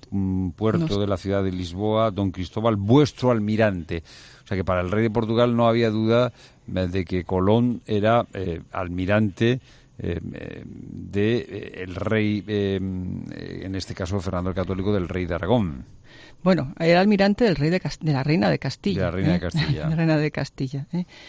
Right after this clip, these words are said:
Speaker 2: Bueno, en, en este caso es que la figura de Colón, una figura muy controvertida.
Speaker 1: Sí, por eso te digo que la
Speaker 2: Sí.
Speaker 1: expresión "vuestro almirante", refiriéndose,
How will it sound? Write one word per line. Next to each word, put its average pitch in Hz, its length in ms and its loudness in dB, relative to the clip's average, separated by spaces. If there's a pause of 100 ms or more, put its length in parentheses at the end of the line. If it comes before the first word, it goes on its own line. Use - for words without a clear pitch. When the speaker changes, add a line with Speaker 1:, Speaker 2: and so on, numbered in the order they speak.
(260)
Speaker 2:
Bueno, 165 240 2
en, 165 540 0
en 175 100 -2
este - 180 -6
caso 208 240 0
es 185 80 -2
que 214 120 0
la 165 100 0
figura 185 340 0
de 226 120 0
Colón, 214 260 0
una 185 100 0
figura 160 360 -2
muy 156 100 0
controvertida. 127 760 0
Speaker 1:
Sí, 76 140 -8
por 98 160 -2
eso 123 160 2
te 120 100 -2
digo 123 300 0
que 110 100 -2
la 104 160 2
Speaker 2:
Sí. 85 60 0
Speaker 1:
expresión 113 400 0
"vuestro 117 400 0
almirante", 110 600 0
refiriéndose, 101 1000 -2